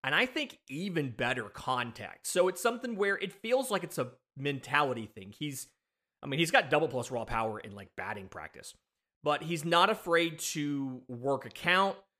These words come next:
not afraid to kind of settle for just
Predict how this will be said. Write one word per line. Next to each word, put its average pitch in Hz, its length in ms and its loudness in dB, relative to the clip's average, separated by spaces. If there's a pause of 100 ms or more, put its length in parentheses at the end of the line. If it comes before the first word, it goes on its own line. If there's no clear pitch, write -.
(140)
not 139 300 2
afraid 147 560 2
to 135 680 -2
kind 143 280 0
of 131 220 -2 (480)
settle 160 560 4
for 143 380 -2
just 139 460 -2